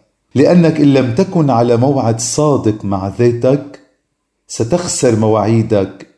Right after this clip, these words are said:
مع الحياة. التعاطف مع الذات لا يعني أن نغرق في الأنانية،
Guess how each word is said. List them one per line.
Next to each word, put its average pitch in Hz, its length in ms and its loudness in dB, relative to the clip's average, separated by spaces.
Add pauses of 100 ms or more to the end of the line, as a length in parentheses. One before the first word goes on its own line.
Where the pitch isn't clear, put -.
مع 90 200 -4
الحياة. 87 520 -10 (720)
التعاطف 185 600 0
مع 135 180 0
الذات 135 600 0 (680)
لا 156 100 2
يعني 180 480 2
أن 117 140 2
نغرق 117 680 -2 (300)
في - 140 -8
الأنانية، 104 680 -6